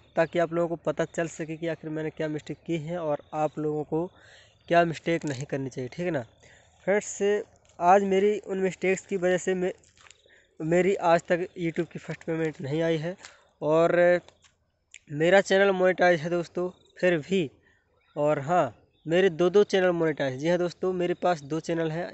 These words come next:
एक तो अभी आप वीडियो देख रहे हैं तो ये हो गया मेरा मेन चैनल और दूसरा चैनल है दोस्तों ब्लॉग वाला, ठीक है ना। तो वो ब्लॉग वाला चैनल दोस्तों वो भी मोनेटाइज है और सब्सक्राइबर भी अच्छे खासे हैं। और हाँ,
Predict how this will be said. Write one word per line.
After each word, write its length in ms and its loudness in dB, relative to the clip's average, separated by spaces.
एक 220 0
तो 60 0
अभी 240 0
आप 160 -2
वीडियो 220 -2
देख 180 -4
रहे 160 -2
हैं 140 -8
तो 60 -4
ये 180 2
हो 140 0
गया 160 2
मेरा 220 2
मेन 260 -2
चैनल 320 0
और 220 -4
दूसरा 320 -2
चैनल 240 -6
है 100 -6
दोस्तों 320 -6
ब्लॉग 300 -2
वाला, 300 2
ठीक 100 -6
है 60 0
ना। 100 -2
तो 60 -4
वो 240 2
ब्लॉग 320 0
वाला 200 6
चैनल 260 -4
दोस्तों 300 -6
वो 100 -2
भी 80 -4
मोनेटाइज 440 -4
है 60 -10
और 260 -4
सब्सक्राइबर 680 0
भी 100 -2
अच्छे 220 -6
खासे 360 -4
हैं। 120 -4
और 260 0
हाँ, 300 0